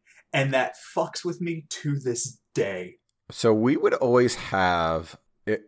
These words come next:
Speaker 2: so I wanna make it very clear.
Speaker 1: Mm-hmm.
Speaker 2: I am passionate about the stuffing as a Thanksgiving staple.
Speaker 1: Oh, yeah. Oh, yes.
Speaker 2: Recently,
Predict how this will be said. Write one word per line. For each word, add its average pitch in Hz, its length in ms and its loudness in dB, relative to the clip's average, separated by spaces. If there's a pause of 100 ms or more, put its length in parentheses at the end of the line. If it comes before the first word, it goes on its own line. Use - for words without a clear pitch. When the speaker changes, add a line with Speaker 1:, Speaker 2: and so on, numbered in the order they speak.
Speaker 2:
so 104 420 4 (800)
I 143 100 4
wanna 240 260 4
make 135 220 4
it 107 100 0
very 101 460 4
clear. 71 460 -4
Speaker 1:
Mm-hmm. 101 300 -8
Speaker 2:
I 92 360 2 (100)
am 80 260 -6 (460)
passionate - 720 -8
about 73 540 -4
the 76 100 -6
stuffing 80 640 -4 (120)
as 80 200 -6
a 78 40 -6
Thanksgiving 76 720 -8
staple. - 520 -12
Speaker 1:
Oh, 160 160 4
yeah. 131 280 0 (760)
Oh, 127 200 4
yes. 98 260 -4
Speaker 2:
Recently, 92 1080 0